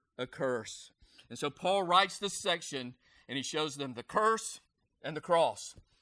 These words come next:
The curse and the cross. And so as many as are under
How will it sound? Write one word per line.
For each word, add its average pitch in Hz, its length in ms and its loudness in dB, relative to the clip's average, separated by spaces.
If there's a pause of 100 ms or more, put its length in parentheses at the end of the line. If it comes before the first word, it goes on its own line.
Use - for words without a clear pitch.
(160)
The 117 80 -10
curse 190 500 2 (320)
and 156 140 -6
the 160 60 -10
cross. 147 540 -2 (380)
And 131 120 -8
so 151 100 0
as 135 140 -4
many 233 400 4
as 175 240 4
are 147 260 4 (320)
under 247 600 6